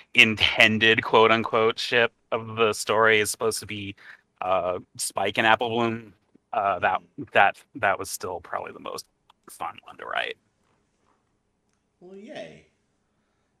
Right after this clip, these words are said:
Speaker 2: Um, if you were to write a new chapter sequel to the First Times story, who would you want to write about?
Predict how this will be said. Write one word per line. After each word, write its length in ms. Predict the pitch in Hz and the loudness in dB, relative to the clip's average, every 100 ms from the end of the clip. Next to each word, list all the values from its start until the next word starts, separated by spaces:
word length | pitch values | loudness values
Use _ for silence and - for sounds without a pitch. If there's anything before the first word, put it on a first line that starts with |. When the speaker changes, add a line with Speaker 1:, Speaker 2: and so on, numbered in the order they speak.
| - | -14
Speaker 2:
Um, 260 | 131 123 - | -12 -12 -16
if 140 | 143 143 | -18 -12
you 80 | 196 | -12
were 80 | |
to 80 | 233 | -8
write 180 | 196 175 | -6 -6
a 60 | 135 | -10
new 160 | 156 | -14
chapter 760 | 156 139 135 139 139 147 147 _ _ | -12 -14 -14 -12 -12 -12 -16 _ _
sequel 460 | - - 131 113 107 | -20 -20 -20 -16 -16
to 140 | - | -16
the 80 | 107 | -20
First 360 | 107 131 127 - | -16 -16 -16 -18
Times 400 | 110 101 98 - | -20 -20 -20 -20
story, 580 | - - 90 80 80 _ _ _ _ _ - | -20 -20 -20 -20 -20 _ _ _ _ _ -20
who 120 | 135 | -16
would 180 | 139 143 | -16 -18
you 100 | 127 | -18
want 240 | 101 - | -20 -20
to 100 | 117 | -20
write 200 | 120 107 | -16 -16
about? 260 | 78 - | -20 -20